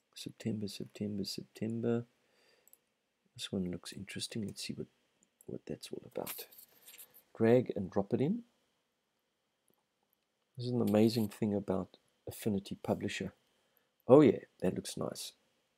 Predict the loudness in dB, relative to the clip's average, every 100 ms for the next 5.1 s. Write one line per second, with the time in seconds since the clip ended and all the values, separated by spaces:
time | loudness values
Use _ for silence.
0 | _ _ _ _ _ _ _ -10 -6 -4
1 | -4 -4 -6 -8 -10 -14 -8 -6 -4 -4
2 | -6 -12 _ _ _ -20 _ _ -18 -14
3 | -14 -12 -6 -4 -4 -6 -4 -2 -2 -4
4 | -6 -8 -10 -14 -12 -12 -12 -12 -14 -14
5 | -16